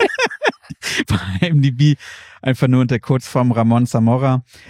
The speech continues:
Und den möchte ich insofern gerne erwähnen, weil man kann vielleicht ihn als ersten Bruceploitation-Schauspieler benennen, weil es nämlich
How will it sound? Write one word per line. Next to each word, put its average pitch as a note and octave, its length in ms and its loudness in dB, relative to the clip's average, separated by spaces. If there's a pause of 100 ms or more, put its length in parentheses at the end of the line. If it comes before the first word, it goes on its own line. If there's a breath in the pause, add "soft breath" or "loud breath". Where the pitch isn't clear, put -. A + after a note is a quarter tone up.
Und E3+ 180 2
den F3+ 100 2
möchte D#3+ 220 0
ich E3 80 0
insofern D3+ 640 0
gerne C#3 240 0
erwähnen, C#3+ 580 0
weil C#3 920 0 (1080)
man C#3+ 140 -2
kann - 180 -6 (220)
vielleicht - 360 -6
ihn A#3 240 0
als E3+ 280 -6
ersten D#3+ 480 -2
Bruceploitation-Schauspieler B2 2000 -2
benennen, G2+ 560 0
weil A2+ 100 -2
es - 140 -6
nämlich C3+ 260 0